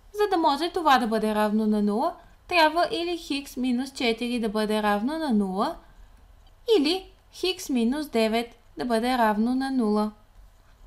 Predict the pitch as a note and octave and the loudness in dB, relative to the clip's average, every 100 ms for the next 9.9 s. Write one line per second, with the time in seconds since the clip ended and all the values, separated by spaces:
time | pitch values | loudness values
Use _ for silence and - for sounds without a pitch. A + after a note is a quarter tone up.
0 | - G4+ G4+ E4+ C4 A3+ B3+ D#4 E4 - | -4 -4 -4 -4 -2 4 4 4 -2 0
1 | A3+ A3 A3 C4+ D#4+ - - - - D#4+ | 0 0 -2 -2 -8 -14 -20 -16 -8 -4
2 | A#3 A#3 B3+ - A#3+ A3 G3+ G#3 A3+ A#3+ | -2 -2 -4 -6 -2 0 0 -2 -2 -2
3 | A#3 C4 C4 G#3 G#3+ - - C4+ - - | -2 0 0 -2 -4 -20 -12 -10 -6 -2
4 | G3+ G3+ A3 A#3+ - G4+ G4+ - D4 B3+ | -2 -2 -10 -8 -2 -4 -4 -12 -10 -8
5 | B3 - G#3+ G#3+ C4 C4 - D4 - - | -6 -2 -2 -2 -6 -8 -8 -10 -12 -20
6 | - - - - D4 C#4+ C#4 C#4 C#4 D4 | -20 -20 -18 -12 -6 -2 -2 -2 -4 2
7 | D4 C4+ G#3+ G#3 - - - - C#4+ A#3+ | 2 2 0 -2 -10 -20 -16 -6 -4 -4
8 | A#3 F#4 - - - - - - - E4+ | -4 -6 -8 -20 -20 -20 -20 -12 -4 -4
9 | - - A#3+ A3+ - A3 G#3+ G#3 E4 | -4 -2 -2 -2 -4 0 2 2 0